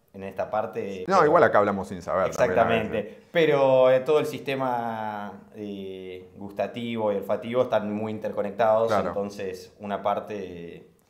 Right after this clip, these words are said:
Speaker 1: complementa a la otra siempre, ¿viste?
Speaker 2: Estas tres son, eh, lager, así que ¿eso es, eh, rubia o es, o la lager
Speaker 1: Sí,
Speaker 2: es
Speaker 1: son
Speaker 2: otra
Speaker 1: ce-,
Speaker 2: cosa?
Speaker 1: son cervezas, eh, suaves,
Speaker 2: Hmm.
Speaker 1: eh,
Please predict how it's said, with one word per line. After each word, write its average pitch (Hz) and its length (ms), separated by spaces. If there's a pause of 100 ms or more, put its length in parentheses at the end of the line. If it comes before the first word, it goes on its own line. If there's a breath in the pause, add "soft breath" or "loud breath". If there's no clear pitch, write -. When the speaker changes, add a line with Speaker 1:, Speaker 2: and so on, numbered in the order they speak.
(180 soft breath)
Speaker 1:
complementa 98 520
a - 20
la 95 120
otra 98 220
siempre, 95 340
¿viste? 92 320
Speaker 2:
Estas 233 300
tres 202 260
son, 180 340
eh, 107 360
lager, 95 580
así 131 380
que 143 300
¿eso 170 260
es, 156 320
eh, 92 260
rubia 147 680
o 101 260
es, 104 300
o 98 260
la 95 140
lager 117 220
Speaker 1:
Sí, 117 60
Speaker 2:
es - 80
Speaker 1:
son 104 120
Speaker 2:
otra 101 120
Speaker 1:
ce-, 147 60
Speaker 2:
cosa? - 200
Speaker 1:
son 160 100
cervezas, 135 760
eh, 92 440
suaves, 131 800
Speaker 2:
Hmm. 104 200
Speaker 1:
eh, 87 720